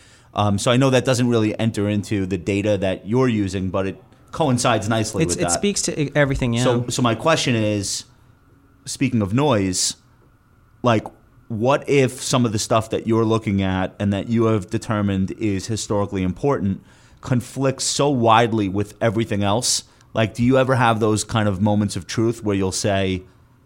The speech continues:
Speaker 1: "I must be missing something"?
Speaker 2: Yeah.
Speaker 1: Um, okay. So how do you, how do you,
Speaker 2: Constantly.
Speaker 1: de-, how do you deal with that?
Speaker 2: Um,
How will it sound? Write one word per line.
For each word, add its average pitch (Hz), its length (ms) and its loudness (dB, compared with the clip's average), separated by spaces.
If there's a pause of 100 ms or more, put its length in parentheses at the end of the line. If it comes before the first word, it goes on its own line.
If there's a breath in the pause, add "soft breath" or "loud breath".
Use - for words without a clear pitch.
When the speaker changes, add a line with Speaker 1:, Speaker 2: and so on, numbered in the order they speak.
(300)
Speaker 1:
"I 107 60 -2
must 101 280 -2
be 113 80 0
missing 104 340 0
something"? 127 500 -2 (240)
Speaker 2:
Yeah. 98 280 2
Speaker 1:
Um, 95 200 -2 (300)
okay. 95 300 -2
So - 160 -6
how 135 120 2
do 135 60 0
you, - 100 -6
how 143 80 2
do 151 60 4
you, 139 60 4
Speaker 2:
Constantly. 131 220 -6
Speaker 1:
de-, - 60 -20 (120)
how 170 120 0
do 160 60 2
you 139 80 2
deal 135 160 4
with 104 120 2
that? 90 120 0
Speaker 2:
Um, 101 420 0